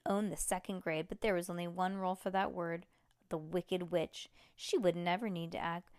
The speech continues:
but Melanie hadn't gotten the part of the witch. She had gotten Dorothy. Heidi folded her arms. Talk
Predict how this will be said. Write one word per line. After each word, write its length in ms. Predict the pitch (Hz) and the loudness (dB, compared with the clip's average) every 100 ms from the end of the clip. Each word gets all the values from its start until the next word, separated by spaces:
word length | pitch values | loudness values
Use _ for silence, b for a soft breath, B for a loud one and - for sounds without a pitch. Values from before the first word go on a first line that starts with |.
| b | b
but 120 | - 220 | 0 4
Melanie 380 | 226 240 262 | 6 6 4
hadn't 300 | 226 196 190 | 2 2 2
gotten 240 | 190 196 208 | 2 2 0
the 80 | 202 | -4
part 260 | - 208 | 0 0
of 80 | 214 | 0
the 80 | 220 | -2
witch. 260 | 185 - | -2 -2
She 140 | - - | -2 0
had 160 | 202 | 2
gotten 400 | 185 175 196 185 - | 8 8 8 -2 2
Dorothy. 760 | - 214 202 202 - 165 156 185 b b b | 10 12 12 8 4 0 0 -6 b b b
Heidi 380 | - - 190 190 | -6 6 8 8
folded 480 | 185 - 185 175 175 | 0 2 2 4 2
her 180 | 180 170 | 0 0
arms. 520 | 165 160 165 180 - b b b b b b b b _ - | 0 -2 -4 -10 -14 b b b b b b b b _ 0
Talk 380 | - 233 - | 8 8 8